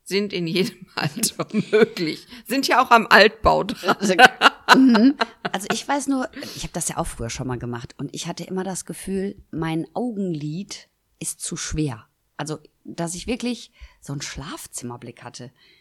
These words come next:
Speaker 2: weil einfach dieses Wimpernband, zu schwer wahrscheinlich für mein Augenlid war.
Speaker 1: Was, ja, wenn du das selber machst, noch erschwerend hinzukommt, ich weiß, du benutzt auch eine Lesebrille.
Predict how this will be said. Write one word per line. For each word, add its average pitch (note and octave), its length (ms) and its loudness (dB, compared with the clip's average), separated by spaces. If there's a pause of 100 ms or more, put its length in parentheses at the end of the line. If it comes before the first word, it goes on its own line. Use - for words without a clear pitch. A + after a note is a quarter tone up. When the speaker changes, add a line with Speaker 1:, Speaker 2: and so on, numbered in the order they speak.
(540)
Speaker 2:
weil D#3+ 320 -10
einfach D#3+ 420 -12
dieses E3 680 -12 (160)
Wimpernband, G3 1200 -8 (580)
zu - 200 -14
schwer D3+ 280 -8
wahrscheinlich - 400 -20
für - 100 -20
mein A#2 160 -16
Augenlid A#2 460 -14
war. - 240 -18 (260)
Speaker 1:
Was, F3+ 400 -10 (140)
ja, F#3+ 400 -8 (140)
wenn F#3+ 240 -4
du G3 100 -6
das E3+ 280 -8
selber F3 360 -4
machst, C#3+ 440 -8
noch D#3+ 220 -6
erschwerend E3+ 680 -6
hinzukommt, G#3 1000 -8
ich - 200 -14 (340)
weiß, D#3 380 -6
du D3+ 160 -10
benutzt D3+ 440 -8
auch D#3+ 140 -10
eine D3+ 220 -10
Lesebrille. G#3+ 840 -8